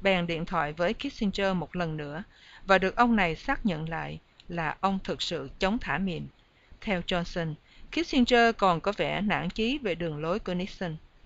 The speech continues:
Kissinger dịp này cũng giục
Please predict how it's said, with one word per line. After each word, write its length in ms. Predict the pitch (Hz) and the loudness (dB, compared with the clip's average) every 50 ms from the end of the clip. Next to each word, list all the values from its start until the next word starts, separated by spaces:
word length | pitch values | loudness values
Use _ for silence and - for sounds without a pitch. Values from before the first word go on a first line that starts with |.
| - - _ _ _ - | -20 -20 _ _ _ -6
Kissinger 580 | - 226 - - 214 185 - 185 185 180 175 | -4 -4 -2 0 -2 0 2 2 0 0 0
dịp 160 | 165 180 160 - - | 0 -4 -4 -2 0
này 280 | 185 175 160 156 147 - - - - - - - - | 0 2 2 0 -2 -6 -12 -20 -20 -20 -18 -4 0
cũng 300 | 196 180 220 311 285 208 | 2 2 2 2 2 2
giục 160 | 196 165 - | 0 0 0